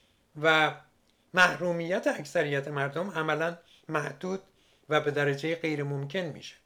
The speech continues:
تو جوامع سرمایه‌داری غربی آزادی بیان رسماً و از نظر حقوقی وجود داره، اما بسیاری از مردم امکان استفاده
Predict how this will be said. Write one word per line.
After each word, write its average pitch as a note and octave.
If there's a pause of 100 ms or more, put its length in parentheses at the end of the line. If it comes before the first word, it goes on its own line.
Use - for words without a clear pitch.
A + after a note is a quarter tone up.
(1800)
تو A#3+
جوامع F#3+
سرمایه‌داری D#3
غربی D3 (720)
آزادی E3+
بیان E3+
رسماً E3 (520)
و D#3+
از D#3
نظر D#3
حقوقی D3+
وجود E3+
داره، - (1300)
اما F#3+ (300)
بسیاری G#3+
از D3
مردم C#3 (380)
امکان F#3
استفاده E3